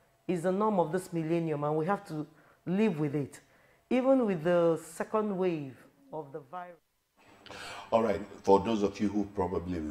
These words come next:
Speaker 2: wondering, where's Stephanie Odia? That was Stephanie Odia. <laughs> Stephanie interviewing, uh, one of, uh,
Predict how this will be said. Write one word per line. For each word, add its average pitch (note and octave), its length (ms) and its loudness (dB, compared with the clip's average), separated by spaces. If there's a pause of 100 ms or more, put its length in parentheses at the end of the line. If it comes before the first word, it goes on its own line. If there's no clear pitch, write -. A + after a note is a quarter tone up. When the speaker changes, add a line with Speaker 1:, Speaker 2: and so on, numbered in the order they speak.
(120)
Speaker 2:
wondering, D#2+ 400 -4 (120)
where's F#2+ 260 -6
Stephanie D#2+ 720 -6
Odia? C#2 280 -10 (280)
That F2 180 0
was D#2 140 0
Stephanie - 540 -6
Odia. - 720 2 (140)
<laughs> - 200 -4
Stephanie G#2 680 6 (320)
interviewing, F#2 840 4 (280)
uh, E2+ 480 10
one F#2 240 2
of, E2+ 240 0
uh, E2 280 2